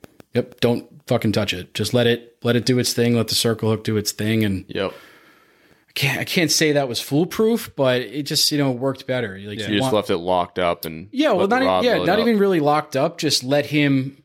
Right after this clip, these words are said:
Speaker 1: let him eat that thing.
Speaker 2: Yeah.
Speaker 1: He doesn't know it's, what's happening quite yet, and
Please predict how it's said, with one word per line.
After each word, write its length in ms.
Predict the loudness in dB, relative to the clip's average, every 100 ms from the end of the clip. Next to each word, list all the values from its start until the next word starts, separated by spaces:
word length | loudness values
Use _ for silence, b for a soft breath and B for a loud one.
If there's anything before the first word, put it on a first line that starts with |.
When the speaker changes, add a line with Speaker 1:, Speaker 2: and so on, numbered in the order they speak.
| _ _ -2
Speaker 1:
let 140 | 0
him 100 | 0
eat 220 | 0 -4
that 200 | -6 -12
thing. 260 | -14 -16 -16 _ -10
Speaker 2:
Yeah. 280 | -4 -4 -4
Speaker 1:
He 80 | -2
doesn't 280 | 0 2 2
know 200 | 2 0
it's, 420 | 0 0 -2 -4 -6
what's 180 | -8 -2
happening 420 | -2 -2 -2 -2
quite 300 | -2 -4 -4
yet, 300 | -6 -6 -6
and 340 | -6 -4 -6